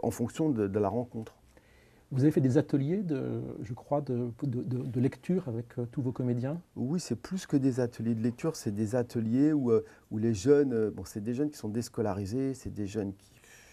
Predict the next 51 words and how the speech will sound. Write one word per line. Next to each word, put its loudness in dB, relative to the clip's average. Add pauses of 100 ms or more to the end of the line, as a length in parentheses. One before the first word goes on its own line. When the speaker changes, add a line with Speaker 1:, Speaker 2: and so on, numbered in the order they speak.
(120)
Speaker 1:
qui -20
sont, -14 (180)
qu'on -4
appelle -2
des -4
sauvageons, -2
qui -10
sont -4
vraiment, 2
euh, -2 (440)
très 2
difficiles, -4 (100)
difficiles -2
à 2
tenir -4
en -2
place. -4 (500)
Et 0
donc 2
ces 0
jeunes, 2
on 2
les 2
met 2
pas 0
devant -2
une -2
caméra. -2
C'est -4
la 2
différence -6
entre -6
le 0
naturalisme 0
et 0
le -2
réalisme. -2
On -20
prend -2
pas 4
des 2
gens 0
pour -8
ce -16
qu'ils -10
sont -4
et 0
on 0
les 2
filme 0
directement. 0